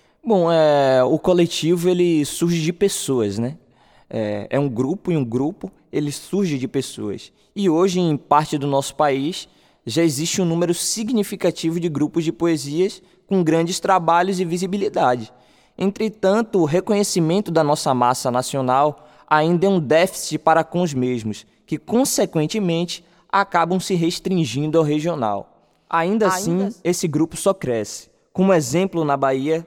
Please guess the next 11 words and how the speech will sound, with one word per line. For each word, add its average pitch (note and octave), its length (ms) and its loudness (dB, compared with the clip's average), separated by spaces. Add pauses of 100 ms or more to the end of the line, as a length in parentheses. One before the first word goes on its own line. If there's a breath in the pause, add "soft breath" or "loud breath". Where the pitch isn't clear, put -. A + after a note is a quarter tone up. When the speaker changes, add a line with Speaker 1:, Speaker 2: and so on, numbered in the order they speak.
Speaker 1:
temos F3+ 300 0
grandes F3 400 0
nomes C#3+ 460 -2
como C3+ 220 -4
Islã C3 240 -2
das C#3+ 220 0
Minas, D3 600 -2
Sarau A#2+ 380 0
da C#3 160 4
Onça, C#3 520 0 (280 soft breath)
Zeferinas, C#3 880 -2